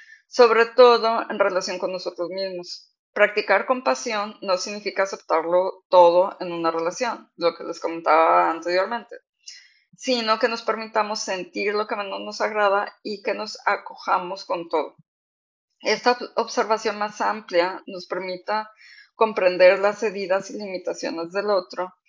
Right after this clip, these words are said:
y sentir benevolencia en lugar de rencor o rabia. La compasión y la benevolencia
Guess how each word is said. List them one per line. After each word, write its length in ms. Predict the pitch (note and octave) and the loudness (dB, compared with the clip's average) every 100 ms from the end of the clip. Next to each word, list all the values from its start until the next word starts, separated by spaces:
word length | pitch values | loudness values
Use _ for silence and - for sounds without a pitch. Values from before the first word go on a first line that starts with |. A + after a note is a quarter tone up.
| _ _ | _ _
y 180 | F#3+ G#3 | -8 -6
sentir 560 | G#3 G3+ - G#3 G#3 | -6 -6 -6 -2 0
benevolencia 1000 | F#3+ G#3 G#3 G#3+ G3+ F#3 F3+ F#3 F#3 - | 2 2 0 0 0 -4 -6 -4 -4 -6
en 100 | F#3+ | -6
lugar 320 | F3+ F3 E3 | -2 2 2
de 80 | E3+ | 2
rencor 640 | F#3 F#3+ F#3 F3 D#3+ E3+ - | -2 -6 -2 2 2 0 -2
o 340 | E3+ E3+ F3 E3+ | 2 4 4 2
rabia. 520 | G3+ A3 F#3 E3+ E3+ _ _ _ - _ _ | 2 2 2 -2 -6 _ _ _ -20 _ _
La 260 | - G#3 G3+ | 2 2 4
compasión 880 | G#3 G3 G3 F#3 - G#3+ G#3 G3 - | -2 0 0 0 -4 -2 -2 -2 -6
y 100 | G#3 | -2
la 160 | G3 G3 | 2 4
benevolencia 1080 | F#3+ G3 G3 G3+ G#3 G3 - F#3 F3 - | 4 2 0 0 -2 -6 -6 -2 -2 -4